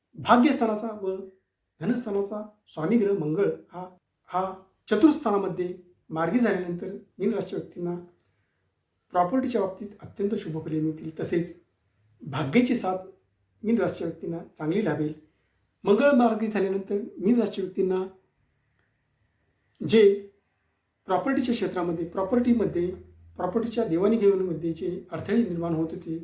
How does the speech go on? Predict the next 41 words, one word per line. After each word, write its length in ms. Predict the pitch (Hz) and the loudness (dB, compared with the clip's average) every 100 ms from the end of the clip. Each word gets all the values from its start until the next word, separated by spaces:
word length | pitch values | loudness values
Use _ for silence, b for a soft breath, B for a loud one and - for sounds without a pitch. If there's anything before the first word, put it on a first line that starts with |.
| - | -8
ते 100 | 156 | -8
कमी 240 | 165 165 | -4 -2
होतील. 420 | 175 139 160 151 | -2 -4 -8 -8
तसेच 340 | - 180 175 - b b b - | -8 -6 -6 -8 b b b 0
मीन 200 | 226 233 | 4 4
राशीच्या 220 | 214 202 | 2 -4
व्यक्तींना 340 | 190 196 175 - - _ _ _ _ | -6 -6 -6 -10 -20 _ _ _ _
आर्थिक 380 | 175 160 262 240 | -8 -4 -4 -2
लाभसुद्धा 500 | 160 165 190 139 170 170 - - | -2 -4 -6 -6 -6 -8 -16 -14
चांगले 200 | 147 180 | -8 -6
होतील. 360 | 156 - 156 | -6 -8 -12
तसेच 320 | - 170 170 - _ _ _ _ | -8 -6 -6 -10 _ _ _ _
मीन 140 | 226 262 | 0 2
राशीच्या 280 | 214 - 196 | 2 0 -6
व्यक्तींना 320 | - 190 185 - - _ _ - | -4 -4 -4 -8 -18 _ _ -6
कौटुंबिक 420 | - 233 233 240 | -4 2 4 2
समस्या 500 | - 185 175 - 185 | -2 -4 -4 -4 -8
कमी 220 | 180 175 | -4 -2
करणारा 360 | 220 180 175 165 | 0 -2 -4 -4
हा 100 | 156 | -4
मंगळ 300 | 165 156 160 | -2 0 0
ग्रह 180 | 165 165 | -2 -4
राहील. 380 | 147 156 - - | -2 -4 -4 -6
तसेच 300 | 190 170 B B B B | -4 -4 B B B B
प्रवासामधील, 580 | - 208 220 180 170 175 | 0 2 2 0 -4 -2
नोकरीमधील 540 | 160 156 226 202 180 165 | -4 -2 0 0 -2 -2
दगदग 320 | 160 156 226 | 0 2 2
हा 120 | 165 | 0
मंगळ 220 | 175 170 | -2 -2
ग्रह 240 | 170 170 175 | -2 -2 -4
कमी 200 | 160 208 | -2 -2
करेल. 340 | 208 165 165 | 0 0 -2
तसेच 320 | - 175 165 | -6 -10 -10
भाग्याची 420 | 151 143 139 240 240 | -8 -4 0 0 -2
साथ 360 | 180 170 - | -6 -8 -8
निर्माण 420 | 294 170 160 208 | -6 -2 0 0
करणारा 360 | 220 160 165 165 | 0 -2 -2 -2
हा 100 | 160 | -2
मंगळ 260 | 165 160 160 | -2 0 -2
ग्रह 180 | 165 | -2
राहील. 340 | 165 151 160 | -2 -2 -2